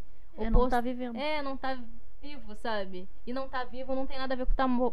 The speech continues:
Speaker 1: com tá morto.
Speaker 2: Desviver.
Speaker 1: É.
Speaker 2: É não estar vivo.
Speaker 1: A morte, ela é aquela transformação que tu tá
Speaker 2: É.
Speaker 1: passando, né, cara?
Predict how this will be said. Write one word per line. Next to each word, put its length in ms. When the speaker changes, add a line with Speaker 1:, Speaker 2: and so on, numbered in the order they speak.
Speaker 1:
com 160
tá 160
morto. 280
Speaker 2:
Desviver. 840
Speaker 1:
É. 380
Speaker 2:
É 160
não 240
estar 240
vivo. 360
Speaker 1:
A 80
morte, 400
ela 180
é 220
aquela 360
transformação 720
que 80
tu 60
tá 80
Speaker 2:
É. 40
Speaker 1:
passando, 480
né, 160
cara? 340